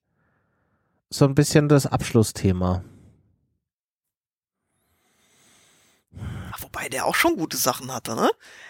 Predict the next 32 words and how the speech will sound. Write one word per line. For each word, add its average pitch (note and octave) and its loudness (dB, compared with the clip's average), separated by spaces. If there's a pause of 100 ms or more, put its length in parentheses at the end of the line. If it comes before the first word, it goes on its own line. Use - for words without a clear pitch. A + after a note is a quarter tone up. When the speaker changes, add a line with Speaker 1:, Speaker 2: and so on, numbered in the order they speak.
(500)
Speaker 2:
Also D#3 0
gerade F#3+ 2
auch E3+ 4
offensiv, G3 2
ich - 0
finde, A3+ 0
der F3 4
ist F3 2
letzte G#3+ 2
Woche F4 2
auch - 2
bei - 0
euch D#3+ 4
sehr A#3+ 4
schlecht - 2
weggekommen, A#3 0
was G#3 -2
die, G3 -2
was F3+ 2
Speaker 1:
Ja, C3+ 4
also F#3+ 2
Speaker 2:
die - 2
Speaker 1:
der, F#3+ 6
der, F3 4
Speaker 2:
Offensive F3+ 2
Speaker 1:
der, F3 8
der E3+ 4
macht E3+ -2
viel A3+ 2
und E3 0
der, D#3+ 8
der, D3+ 4